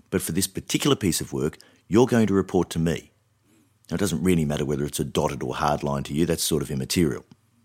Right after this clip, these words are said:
But you need to say, "Sally, here are the outcomes that I expect from you, and here's what support you can expect from me. If you need anything, just let me know and I'll give you a hand."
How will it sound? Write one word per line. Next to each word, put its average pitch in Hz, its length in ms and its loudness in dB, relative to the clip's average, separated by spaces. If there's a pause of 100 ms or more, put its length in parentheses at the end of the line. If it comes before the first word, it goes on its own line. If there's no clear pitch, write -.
(500)
But 107 160 0
you 123 60 4
need 135 140 4
to - 80 -2
say, 101 360 4 (480)
"Sally, 117 300 4
here 127 220 4
are 160 60 4
the 143 180 2
outcomes 107 400 0
that 90 100 -4
I 87 80 2
expect 90 320 -2
from 60 220 -6
you, 50 100 -14 (420)
and 82 140 -2
here's 135 200 2
what 127 120 0
support 90 460 0
you 80 100 -2
can 87 140 0
expect - 340 -4
from 69 180 -4
me. - 300 -4 (680)
If - 160 -10
you 67 80 -6
need 113 180 6
anything, 131 460 2 (340)
just - 220 2
let - 100 2
me 113 80 6
know 85 260 4
and 82 160 -2
I'll 78 200 0
give 71 220 -8
you 67 140 -6
a 69 40 -8
hand." 76 460 -6